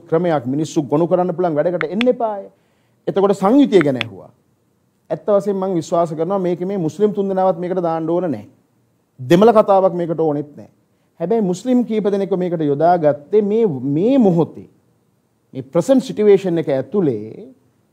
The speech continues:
අපි දන්නවා අධිකරණ ඇමතිතුමා විසින් මේ පාස්කු ප්‍රහාරයත් එක්ක රටේ විශාල කතා බහක් ඇති වුණා. දැන් ඒව මිනිස්සුන්ට මතක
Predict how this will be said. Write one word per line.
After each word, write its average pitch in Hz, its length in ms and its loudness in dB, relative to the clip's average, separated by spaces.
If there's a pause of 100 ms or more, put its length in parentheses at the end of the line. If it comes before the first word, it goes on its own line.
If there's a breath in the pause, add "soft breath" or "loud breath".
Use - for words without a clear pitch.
(280)
අපි 170 160 0
දන්නවා 147 500 2
අධිකරණ 156 400 0
ඇමතිතුමා 147 540 -4
විසින් 120 360 -2 (840)
මේ 143 120 -4
පාස්කු 190 600 -2
ප්‍රහාරයත් 196 580 2 (100)
එක්ක - 260 -10 (1160)
රටේ 254 680 -2 (380)
විශාල 240 520 0
කතා 202 340 4
බහක් 139 320 -6
ඇති 110 180 -16
වුණා. 113 200 -20
දැන් 170 240 -4
ඒව 175 180 -2
මිනිස්සුන්ට 147 440 -4
මතක 131 320 -2